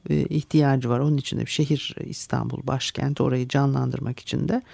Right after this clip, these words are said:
bu tür bir, e, yola gidiyor. Bin dört yüz elli dokuz sonunda, e, ikinci Mehmet şehrin,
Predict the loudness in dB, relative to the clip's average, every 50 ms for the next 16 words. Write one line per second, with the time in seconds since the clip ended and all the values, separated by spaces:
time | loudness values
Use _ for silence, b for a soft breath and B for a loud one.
0 | B B B B B B 0 0 2 0 0 2 0 0 0 -2 -2 -2 -2 0
1 | 0 0 2 2 2 2 0 0 0 2 4 6 6 6 6 4 6 6 8 8
2 | 6 6 4 2 4 4 6 6 6 6 6 6 6 8 8 8 6 6 4 0
3 | 0 -2 -4 -8 -12 -14 -6 0 2 4 4 4 4 2 2 4 2 2 2 0
4 | _ B B B B B B B B B B B B B B B B B -6 0
5 | 4 4 6 6 6 4 4 4 2 0 0 -2 -4 -6 -8 -10 -10 -10 -10 -10
6 | -10 -12 -10 -6 -6 0 4 6 8 8 8 8 8 8 8 8 8 8 6 6
7 | 4 2 -4 -20 -20 _ _ _ _ _ _ _ _ _ -20 -20 -20 -12 -8 2
8 | 10 12 12 12 12 12 12 10